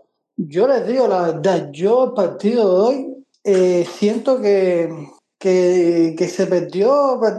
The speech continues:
eh, por, por esas poquitas acciones que, que, que se fallaron. Es que Nottingham Forest yo creo que tuvo una o dos claras, si acaso, en todo el partido. Nottingham Forest, eh, al minuto veinticinco no, no había pasado a, a,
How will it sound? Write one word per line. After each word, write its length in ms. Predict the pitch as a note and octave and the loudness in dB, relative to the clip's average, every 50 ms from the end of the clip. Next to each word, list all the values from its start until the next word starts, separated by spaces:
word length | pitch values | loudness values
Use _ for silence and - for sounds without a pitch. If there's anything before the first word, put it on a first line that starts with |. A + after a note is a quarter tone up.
| - G#3+ | -2 0
eh, 540 | G3+ G3 G3 G3 F#3+ F#3 F#3 - - - - _ _ _ F3+ _ _ - | 2 2 2 2 0 -2 -2 -6 -10 -18 -20 _ _ _ _ _ _ -2
por, 200 | G3+ G3 G3 - | -2 -2 0 0
por 120 | F#3+ F#3 | 0 0
esas 260 | G#3+ A3 - C#4 - | 0 0 -2 -4 -4
poquitas 420 | - - A3 F#3 G3 A#3 B3+ A#3 A3+ | -2 -2 -2 -2 -2 -2 -2 -2 -2
acciones 480 | G#3 F3+ - - G3+ G#3+ A#3+ A#3+ A#3 | -2 -2 -2 -2 -2 0 0 0 0
que, 340 | A#3 G#3+ F#3 F3+ F3 E3+ E3+ | 0 0 0 2 2 0 0
que, 260 | E3+ E3+ E3 E3 D#3+ | 0 0 2 2 2
que 100 | D#3 E3 | 0 -2
se 120 | D#3+ - F#3 | -4 -6 -6
fallaron. 380 | - - D#3 D#3 G3+ C4+ C#4 | -4 -2 -2 0 0 0 0
Es 40 | C#4 | -2
que 160 | - B3+ B3 | -2 -2 0
Nottingham 460 | A3 A3 A3 B3 A#3+ C#4+ C4+ C4 A3 | 2 2 2 2 2 0 0 0 0
Forest 340 | - - B3+ C4+ D4 C#4+ B3 | 0 -2 -2 -2 0 0 0
yo 80 | A#3 A#3 | 0 0
creo 200 | A#3+ C4 C#4 C4+ | 0 0 2 2
que 120 | C4 A3 | 0 0
tuvo 300 | - C4 C#4+ C#4+ C4 C4 | 0 0 2 2 2 2
una 320 | C4 C#4 D#4 D#4 C#4+ A#3+ A#3+ | 2 0 -2 0 0 2 2
o 40 | |
dos 140 | C4+ C#4+ - - | 0 0 -2 -4
claras, 360 | - B3 B3+ C#4 D4+ C#4 - - | -2 0 0 2 0 0 -2 -2
si 80 | A3+ | -2
acaso, 340 | G#3+ G#3+ B3 B3+ B3 - A#3 | 0 0 0 0 -2 -4 -8
en 60 | G#3+ | -2
todo 160 | A3 A#3+ A#3 | 0 0 0
el 40 | A#3 | 2
partido. 500 | - G#3+ F#3+ - - A#3+ C#4 C#4 B3 - - | 0 -2 -2 -2 -2 -2 0 0 0 -2 -2
Nottingham 340 | F#3 G3+ A3+ B3+ A#3 G#3+ A3 - | -6 -2 0 0 0 0 -2 -2
Forest, 320 | B3 B3 C4 C4+ B3 B3+ - - - _ - | 0 0 2 2 0 0 -4 -8 -14 _ -2
eh, 120 | A#3+ A3 G#3+ | 0 0 0
al 220 | G#3+ A3 G#3 G#3 | 0 0 -2 0
minuto 240 | G#3+ A3 A#3+ C4 C#4+ | 0 2 2 2 2
veinticinco 460 | C#4 C4 C#4 - - - D4 C4+ D4+ | 2 0 -2 -4 -4 -4 -2 0 2
no, 160 | C4+ C4+ C#4 | 2 2 2
no 180 | C#4+ C4 A#3+ B3 | 0 -2 -2 0
había 220 | C4 D4 D4 C#4+ | 0 2 2 0
pasado 440 | B3+ G#3 - - C#4 D4 D4 C#4 B3 | -2 -4 -2 -2 0 2 2 2 2
a, 200 | A#3 A3+ A3+ A3+ | 2 0 -2 -2
a, 580 | A3+ G#3+ G#3 G3+ G3+ G3+ G3+ G3+ F#3+ F#3 - - | -2 0 0 0 0 0 -2 -2 -4 -6 -8 -14